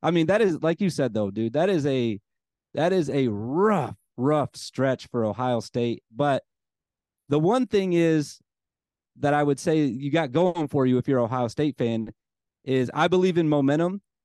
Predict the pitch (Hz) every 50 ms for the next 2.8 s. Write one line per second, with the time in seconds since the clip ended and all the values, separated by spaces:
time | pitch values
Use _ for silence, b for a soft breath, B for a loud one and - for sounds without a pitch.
0 | _ - - 131 139 151 156 160 160 156 147 147 139 120 139 147 160 160 143 143
1 | 135 127 - 123 127 117 113 139 160 156 143 123 123 139 151 160 151 151 160 156
2 | 123 123 - _ - 131 139 147 156 165 180 190 185 - -